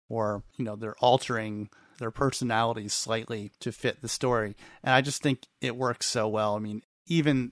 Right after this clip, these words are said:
the smallest parts, as I said, like even Tilda Swinton as the Ancient One, to bring her back, 'cause she was only in Doctor Strange. She's never been in any other M C U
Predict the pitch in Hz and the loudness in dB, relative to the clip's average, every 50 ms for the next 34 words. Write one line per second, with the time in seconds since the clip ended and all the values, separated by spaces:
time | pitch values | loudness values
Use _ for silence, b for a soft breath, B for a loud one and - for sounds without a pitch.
0 | _ _ - 135 - - - 135 127 120 110 - - - 120 104 95 - - 107 | _ _ -6 -4 -2 0 2 4 4 4 2 0 2 2 2 2 2 0 -4 -6
1 | 104 110 104 - - 127 110 104 95 92 92 b b b b 127 113 110 113 120 | -6 -6 -6 -4 -2 -2 -2 -2 -4 -6 -12 b b b b -4 -4 -2 -2 -4
2 | 120 117 113 107 - 127 117 110 110 - - 120 117 120 117 117 107 104 101 - | -6 -4 -4 -4 -2 -2 -2 -2 -2 -4 -4 -4 -4 -4 -2 -4 -4 -4 -6 -8
3 | - _ _ - 120 110 110 107 - - 110 110 117 117 - 120 107 - - 110 | -12 _ _ 0 0 0 0 -2 -4 -8 -6 -6 -6 -6 -6 -8 -8 -6 -4 -4
4 | 107 104 104 104 98 - _ - - 120 127 123 123 117 - 117 113 117 117 120 | -4 -2 -4 -6 -8 -10 _ -12 -6 -2 0 0 0 0 -2 -2 0 4 4 6
5 | 117 107 104 - _ _ - 131 - - 147 147 139 131 135 135 127 123 127 131 | 6 4 4 0 _ _ -8 -6 -2 0 2 2 2 2 0 0 0 0 0 2
6 | 127 127 110 - - 117 - - 151 143 120 104 101 98 - 113 113 123 117 120 | 2 2 0 0 -2 -6 -4 0 0 0 0 -2 -4 -8 -10 -6 -4 -2 -2 0
7 | 117 120 110 110 110 117 117 120 120 117 113 113 113 113 110 110 - - 123 117 | -2 -2 -4 -6 -4 -4 -2 -2 -2 -2 -2 -2 -4 -4 -4 -4 -4 -6 -6 -6
8 | 117 113 110 107 | -6 -6 -8 -8